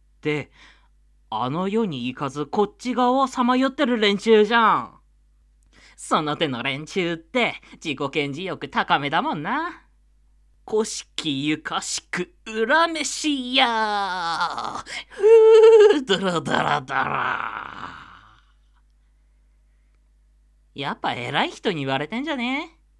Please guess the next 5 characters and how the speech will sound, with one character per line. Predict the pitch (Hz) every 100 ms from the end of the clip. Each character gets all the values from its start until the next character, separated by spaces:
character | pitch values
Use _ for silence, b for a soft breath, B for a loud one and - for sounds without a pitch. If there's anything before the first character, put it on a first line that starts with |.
| _ _ _ _ _ _ _ _ -
な | 185 208
い | 214
な。 | 208 208 214 208 - _ _ _ _ _ _ _ -
逆 | 185 -
に、 | 233 247 -